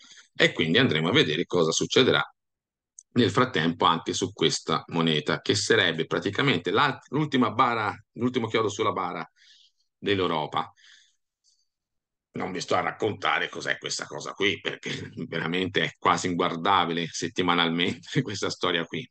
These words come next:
Praticamente il discorso del dollaro forte è sicuramente stato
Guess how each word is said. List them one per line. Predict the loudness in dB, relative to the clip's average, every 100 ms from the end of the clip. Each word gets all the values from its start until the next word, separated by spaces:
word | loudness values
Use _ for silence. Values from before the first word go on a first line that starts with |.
| _
Praticamente | -10 -8 -4 0 2 0 2 0 -2 _ _ _ _ _ _ _ _ _
il | -4 0
discorso | 0 4 2 2 0
del | 0
dollaro | 0 -2 0 -4
forte | -4 -6 -6 -6 -6 -6 -16 -4
è | 0
sicuramente | 2 0 2 2 4 0 0 -4
stato | -2 -4 -4 -8